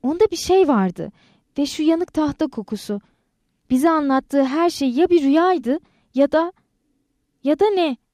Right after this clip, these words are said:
Ya da yetimlerin en zavallısıydı kelebek. Bütün çocukları tarafından unutulmuş bir anne." "Onu nasıl bir kutuda bırakabiliriz?" diye bağırdı kelebek ben konuşurken.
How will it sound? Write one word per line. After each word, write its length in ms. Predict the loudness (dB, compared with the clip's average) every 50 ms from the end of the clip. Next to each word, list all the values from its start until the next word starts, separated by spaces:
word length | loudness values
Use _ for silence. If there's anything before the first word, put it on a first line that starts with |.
| _ _ _ _ _ _ _ _ _ _ _ _ _ _ _ _ _ _ _ _ _ _ _ _
Ya 160 | -2 -2 0
da 40 | 2
yetimlerin 520 | 0 0 0 -2 -4 -4 -4 -2 -2 -2
en 160 | -2 -4 -4 -2
zavallısıydı 760 | 0 0 2 2 2 0 0 -2 -4 -6 -6 -8 -8 -8 -8
kelebek. 560 | -8 -8 -6 -4 -4 -4 -6 -8 -8 -10 _ _ _ _ _ _ _ _ _ _ -12
Bütün 260 | -12 -8 -8 -8 -6
çocukları 540 | -2 -2 -2 -2 -4 -2 -2 -2 -2 -2 -2
tarafından 680 | -2 -2 -2 -2 -2 -4 -4 -2 -2 -2 -4 -4 -6
unutulmuş 640 | -6 -6 -6 -6 -6 -6 -6 -6 -6 -8 -10 -8 -8
bir 80 | -6
anne." 440 | -4 -2 -2 -2 0 0 -2 -2 -6 -10 _ _ _ _ _ _ _ _ _ _ _ _ _ _ _ _ _ _ _ _ _ _ _ -4
"Onu 140 | -2 0 0 2 2 0
nasıl 180 | 0 -2 -4 -6
bir 60 | -6
kutuda 420 | -4 -2 -2 -2 0 0 0 2 2
bırakabiliriz?" 840 | 2 0 0 0 0 0 0 2 2 0 0 0 -2 -4 -8 -14 _ _ _ _ _ _ _ _ _ _ _ _ _ _
diye 240 | -4 -2 -2 -2 0
bağırdı 360 | -2 -2 -2 -2 -2 -4 -6
kelebek 480 | -6 -6 -6 -6 -6 -6 -8 -10 -8 -6
ben 180 | -4 -4 -4
konuşurken. 680 | -6 -6 -8 -8 -8 -10 -12 -16 -14 -12 -12 -12 -12